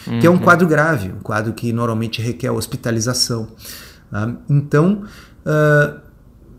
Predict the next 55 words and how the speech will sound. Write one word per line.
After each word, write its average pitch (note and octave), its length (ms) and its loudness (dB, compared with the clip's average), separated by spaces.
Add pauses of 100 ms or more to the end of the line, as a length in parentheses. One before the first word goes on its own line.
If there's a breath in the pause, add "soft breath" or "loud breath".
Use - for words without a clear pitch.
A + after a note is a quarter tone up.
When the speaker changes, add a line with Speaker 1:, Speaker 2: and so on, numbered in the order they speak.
(340)
Speaker 1:
isso G#3 220 0
é G#3+ 40 4
um F3 280 4
conselho C#3+ 540 2
genérico, G#2 640 -2
não G2+ 200 -2
é A#2 100 -2
pra A#2+ 220 -2
ela B2 240 0
especificamente, A2+ 760 -8
ela A#2 80 -6
tem A2+ 160 -6
que G#2+ 80 -10
tratar A#2 340 0
com - 160 -2
o A2 60 -2
seu C#3 280 0
médico, B2+ 500 -2
com - 180 -14
o G#2+ 60 -10
seu B2 240 -4
gastro, A2+ 440 -6
mas A#2+ 480 0 (480 loud breath)
s-, - 380 -4
eh, D3+ 160 4
normalmente, F3 800 2
se - 160 -4
é - 20 -4
uma F#3+ 140 -2
pessoa E3+ 480 -4
assintomática D3+ 920 -4
que - 120 -8
nunca F3+ 300 -2
teve D#3+ 240 -4
cólica D3 400 -2
biliar, A#2+ 380 -2
que - 100 -12
tem C3+ 260 -2
uma D#3+ 400 2
ou C#3+ 200 2
duas D3 360 0
pedras C3 440 0
grandes A#2 480 0
na A2 100 -2
vesícula, G#2 540 -4
pode - 220 -12
comer F#3 200 -2
o F3 60 0
que - 120 -10
quiser, A#2+ 360 -2
não A#2+ 80 2
vai A#2 100 0
mudar A#2+ 240 0
muita A2 220 -4
coisa, - 340 -12